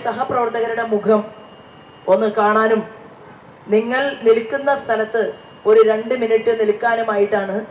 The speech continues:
ഞാൻ ഇവിടെ എത്തിയിട്ടുള്ളത്. സന്തോഷകരമായിട്ടുള്ള ഒരു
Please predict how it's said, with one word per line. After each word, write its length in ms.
ഞാൻ 160
ഇവിടെ 200
എത്തിയിട്ടുള്ളത്. 480
സന്തോഷകരമായിട്ടുള്ള 1040
ഒരു 80